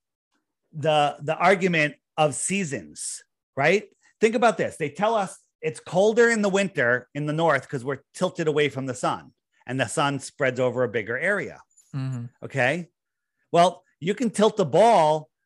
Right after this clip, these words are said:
Speaker 1: uh, like, at, at sunrise, sunset. That's the most tilt in relation to the sun, right? In June, June twenty-first, which is coming up, summer solstice.
Speaker 2: Yep.
Speaker 1: We're three and a half million miles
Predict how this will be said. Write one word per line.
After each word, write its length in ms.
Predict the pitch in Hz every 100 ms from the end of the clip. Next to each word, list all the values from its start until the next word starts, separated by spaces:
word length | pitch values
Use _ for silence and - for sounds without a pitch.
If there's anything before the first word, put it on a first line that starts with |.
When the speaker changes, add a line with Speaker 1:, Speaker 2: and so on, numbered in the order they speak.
| _ _ _ _ _ -
Speaker 1:
uh, 140 | 165 165
like, 220 | 160 180
at, 240 | 185 185 - _
at 160 | 156 156
sunrise, 880 | - - 226 240 185 143 131 135 -
sunset. 600 | 202 226 - 135 123 - _ _ _ _
That's 280 | 175 208 -
the 100 | 214
most 560 | 190 175 208 226 - -
tilt 340 | 214 202 147
in 120 | 151
relation 460 | 147 143 147 - 156
to 60 | 147
the 100 | 135
sun, 400 | 214 208 95 - _ _ _ _ -
right? 200 | 170 170
In 240 | 180 170
June, 640 | 120 160 262 214 131 131 131 _
June 220 | 170 214
twenty-first, 640 | 208 233 208 147 156 - 131
which 140 | 120
is 80 | 120
coming 260 | 156 185
up, 220 | 160 165 _ _ _ _ _ _ _ _ _ _
summer 340 | - 151 160
solstice. 580 | 156 147 135 147 147 - 143
Speaker 2:
Yep. 180 | 151 _ - - -
Speaker 1:
We're 160 | - 202
three 280 | - 196 247
and 80 | 240
a 60 |
half 260 | 196 202 190
million 280 | 190 190 175
miles 300 | 170 156